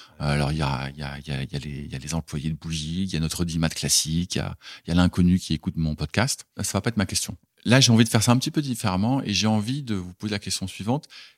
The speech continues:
Qu'est-ce que vous avez envie de dire aux enfants de ces personnes ?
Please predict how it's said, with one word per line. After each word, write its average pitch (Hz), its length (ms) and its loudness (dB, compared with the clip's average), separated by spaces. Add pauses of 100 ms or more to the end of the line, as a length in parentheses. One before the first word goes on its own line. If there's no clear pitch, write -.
(160)
Qu'est-ce 165 220 0
que - 80 0
vous 117 160 4
avez 110 140 6
envie 101 300 0
de 95 60 -8
dire 110 420 -2 (240)
aux 95 260 6
enfants 120 400 6 (520)
de 87 80 0
ces 82 160 0
personnes ? - 500 -4